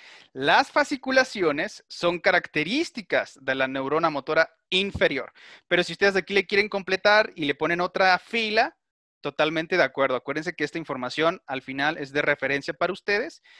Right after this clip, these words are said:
pues para que nos quede perfectamente claro todo este tipo de temas. ¿Hasta aquí alguna pregunta? ¿Queda claro por qué lo contestamos de esta manera y cuáles son las características de cada uno de estos síndromes?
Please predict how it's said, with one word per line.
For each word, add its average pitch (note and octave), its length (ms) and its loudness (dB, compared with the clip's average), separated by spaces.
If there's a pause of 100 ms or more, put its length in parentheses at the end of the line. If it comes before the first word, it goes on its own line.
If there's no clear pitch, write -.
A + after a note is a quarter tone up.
(160)
pues C#3+ 120 -10
para C#3+ 180 -2
que - 100 -10
nos C3+ 160 -6
quede D#3 180 2
perfectamente D#3 760 -6
claro F3 280 0
todo E3 260 -6
este D#3+ 180 -10
tipo E3 260 -8
de C3+ 80 -4
temas. - 420 -12 (380)
¿Hasta D3 200 -2
aquí G3+ 180 0
alguna A#3 280 4
pregunta? A3 400 0
¿Queda G#3+ 240 2
claro A3 260 2
por F3 120 -8
qué F3+ 100 -2
lo F#3+ 140 0
contestamos D#3+ 560 -4
de F3 60 -4
esta G3 160 0
manera D#3+ 300 2
y C#3+ 40 0
cuáles E3 220 0
son F#3 80 -6
las F#3 120 -6
características D3 680 -4
de C#3+ 80 -10
cada D3+ 180 0
uno E3+ 140 -6
de E3+ 60 0
estos - 180 -10
síndromes? G#3 520 -8